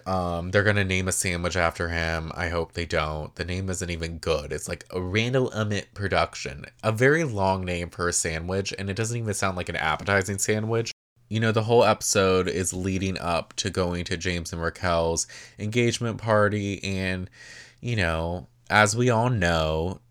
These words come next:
Raquel broke things off with James, and she recently was on Sheena's podcast, Shenanigans,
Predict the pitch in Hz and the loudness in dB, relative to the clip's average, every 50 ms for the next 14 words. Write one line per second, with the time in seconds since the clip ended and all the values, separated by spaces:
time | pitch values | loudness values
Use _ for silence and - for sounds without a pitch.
0 | _ _ _ _ _ - - 92 98 92 - 98 90 87 87 90 92 - 101 98 | _ _ _ _ _ -8 0 0 0 0 2 0 2 2 2 2 0 0 0 2
1 | 92 92 - - - - 101 101 104 - - 87 87 85 - - 107 98 90 - | 2 2 -2 -6 -6 -6 -4 -4 -4 -4 0 2 2 2 0 -2 -6 -6 -6 -6
2 | - - 92 85 80 80 80 80 80 82 90 90 - - - 95 95 - - 113 | -4 -2 -2 -2 -2 -2 -4 -6 -6 -6 -4 -6 -6 -6 -4 -4 -2 0 0 0
3 | 107 98 110 123 147 - - - 156 156 135 123 123 113 - 107 98 92 92 87 | 0 0 0 0 0 -2 -2 -4 -2 -2 0 0 2 0 0 0 0 0 0 -2
4 | 82 78 - - - - _ - - - - - 101 95 95 101 104 101 - - | -4 -6 -10 -16 -20 -20 _ -10 -6 -4 -2 -2 -2 0 2 0 0 0 -2 -4
5 | - 113 110 104 101 98 - 117 113 101 101 - - - - - 90 82 85 87 | -4 0 0 0 0 0 0 2 4 4 4 4 2 0 0 0 -2 -4 -4 -4
6 | 90 90 87 92 87 90 95 92 90 95 101 110 - - | -4 -2 -2 -2 -2 -2 -2 -2 -2 -4 -6 -6 -10 -14